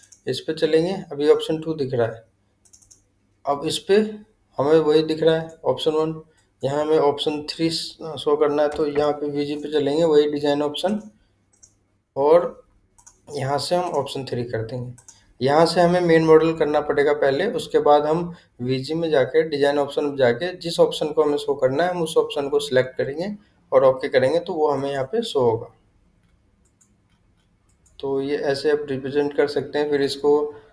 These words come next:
आप sheet पे भी represent कर सकते हैं। आप सेम process three D के लिए भी इस्तेमाल कर सकते हैं। थ्री डी के तीन duplicate करेंगे, उसके बाद यही process इस्तेमाल करके आप थ्री डी के भी कर सकते हैं।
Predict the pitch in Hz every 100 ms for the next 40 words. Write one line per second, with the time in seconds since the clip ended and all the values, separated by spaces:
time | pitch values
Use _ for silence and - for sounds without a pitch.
0 | _ - 127 123 - 131 131 - 135 139
1 | 139 135 131 143 143 151 135 135 131 139
2 | 139 131 143 135 - - 151 165 170 170
3 | - _ _ _ _ _ 151 143 156 156
4 | - 135 131 147 143 147 151 151 147 143
5 | 139 139 143 135 135 127 135 131 135 -
6 | _ _ _ _ - 123 139 139 147 143
7 | 143 143 139 135 139 139 - 135 135 143
8 | 143 135 143 135 135 131 139 143 139 139
9 | 143 139 139 - 139 135 131 131 131 135
10 | 139 - 131 123 127 131 131 190 208 -
11 | _ _ _ - 127 120 - - 113 -